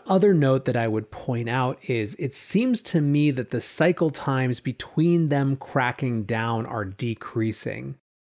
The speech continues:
The explicit connection between the I C O boom and DeFi should not make people in DeFi feel good,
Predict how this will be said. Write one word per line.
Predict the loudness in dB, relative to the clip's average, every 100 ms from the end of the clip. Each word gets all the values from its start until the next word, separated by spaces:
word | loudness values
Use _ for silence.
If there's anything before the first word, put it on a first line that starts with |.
| 0
The | 4 4
explicit | 2 -4 -2 2 2 2 -2 -2
connection | 0 2 4 2 0 2 2 2
between | 0 -2 0 0 0
the | -2 -4
I | -2 0
C | 0 2 2
O | 2
boom | 4 4 4
and | 4 0 -2
DeFi | 0 0 0 2 2 0
should | 0 0 0
not | 2 4 2 2
make | 0 2 0 -4
people | -4 0 0 0
in | -2 -2
DeFi | -2 -2 -2 -4
feel | -4 -6 -4 -4
good, | 0 2 4 2